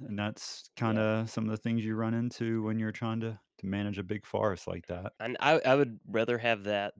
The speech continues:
Speaker 2: than for all the vegetation to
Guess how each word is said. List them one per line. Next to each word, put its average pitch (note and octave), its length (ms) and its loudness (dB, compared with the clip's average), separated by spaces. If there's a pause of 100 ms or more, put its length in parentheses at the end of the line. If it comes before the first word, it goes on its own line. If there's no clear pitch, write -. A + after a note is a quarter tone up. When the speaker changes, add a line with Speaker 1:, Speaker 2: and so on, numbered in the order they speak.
Speaker 2:
than G2+ 400 -4 (720)
for F#2+ 460 -4
all G2+ 100 -2
the F#2+ 80 -6
vegetation F#2 580 -6
to F2 80 -12